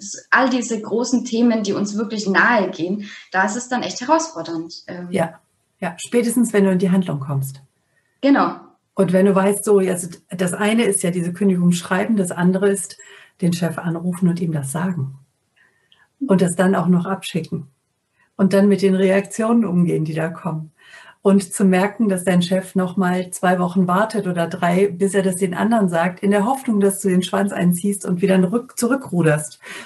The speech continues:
Speaker 2: und sagst, "Na, ich bleib doch da." <laughs>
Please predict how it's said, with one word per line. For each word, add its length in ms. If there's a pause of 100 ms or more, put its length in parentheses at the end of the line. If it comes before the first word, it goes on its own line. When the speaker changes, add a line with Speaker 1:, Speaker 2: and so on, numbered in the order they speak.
Speaker 2:
und 80
sagst, 280
"Na, 320
ich 160
bleib 220
doch 240
da." 360 (200)
<laughs> 200